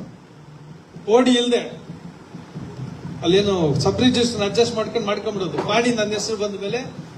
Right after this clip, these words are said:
ನಾನು ಈ ಕೆ ಡಿ ಬಿಲಿ ಕ್ಲೇಮ್ ಮಾಡ್ಕೊಳ್ಳೋದು. ಬಹುಶಃ ಕೋಲಾರ ಜಿಲ್ಲೆಯಲ್ಲಿ ನಡೀತಾ ಇರೋಷ್ಟು ಅಕ್ರಮ ಎಲ್ಲೂ ನಡೀತಾ ಇಲ್ಲ. ನೀವೆಲ್ಲ ಸೈಲೆಂಟ್ ಆಗಿ ಕೂತಿದ್ದೀರಿ ಅಷ್ಟೇ. ರಾಜ್ಯದಲ್ಲಿ ನಮಗೆ ಸಪೋರ್ಟ್ ಮಾಡ್ಬೇಕು.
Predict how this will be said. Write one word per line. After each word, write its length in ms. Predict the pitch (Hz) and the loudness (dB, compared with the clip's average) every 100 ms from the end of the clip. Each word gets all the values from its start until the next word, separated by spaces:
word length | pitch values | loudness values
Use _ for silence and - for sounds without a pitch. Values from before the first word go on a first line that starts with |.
| - 156 | -12 -6
ನಾನು 460 | 175 214 220 208 175 | -4 -2 0 0 2
ಈ 280 | 170 151 - - - - - - | 4 4 2 -6 -12 -14 -16 2
ಕೆ 260 | 220 247 240 | 6 6 6
ಡಿ 140 | 226 | 0
ಬಿಲಿ 240 | 196 208 247 | 0 2 0
ಕ್ಲೇಮ್ 300 | - 208 202 | 0 0 0
ಮಾಡ್ಕೊಳ್ಳೋದು. 420 | 170 156 135 127 - - - - - - - - - - - - - - - - - - - - 131 | -4 -6 -8 -8 -14 -14 -14 -18 -18 -18 -16 -16 -16 -20 -20 -20 -20 -20 -20 -20 -20 -20 -20 -6 4
ಬಹುಶಃ 600 | 180 220 233 240 240 - | 6 8 6 8 6 6
ಕೋಲಾರ 380 | 202 233 233 226 202 | 6 8 8 4 2
ಜಿಲ್ಲೆಯಲ್ಲಿ 380 | 226 226 214 | 2 2 2
ನಡೀತಾ 280 | 202 214 214 | -2 -2 0
ಇರೋಷ್ಟು 340 | 208 202 - 180 | 0 -2 -4 -6
ಅಕ್ರಮ 400 | 170 196 202 196 180 147 | -6 -8 -8 -6 -8 -8
ಎಲ್ಲೂ 300 | 165 190 208 | -8 -6 -6
ನಡೀತಾ 380 | 196 185 180 165 | -6 -6 -6 -6
ಇಲ್ಲ. 200 | 165 170 | -6 -8
ನೀವೆಲ್ಲ 460 | 156 156 196 214 | -8 -8 -6 -6
ಸೈಲೆಂಟ್ 420 | 208 185 196 196 196 | -6 -6 -6 -6 -8
ಆಗಿ 160 | - | -12
ಕೂತಿದ್ದೀರಿ 420 | 208 214 190 165 | -14 -12 -12 -12
ಅಷ್ಟೇ. 240 | 139 - - 139 - - - - - - 127 147 - - - - - | -12 -14 -18 -18 -20 -20 -20 -20 -20 -16 -16 -16 -16 -18 -20 -20 -10
ರಾಜ್ಯದಲ್ಲಿ 540 | 131 170 202 220 226 208 | 0 2 2 4 4 4
ನಮಗೆ 180 | 185 160 | -2 -4
ಸಪೋರ್ಟ್ 420 | 170 190 196 170 | -6 -4 -4 -4
ಮಾಡ್ಬೇಕು. 480 | 170 175 175 143 | -6 -4 -8 -10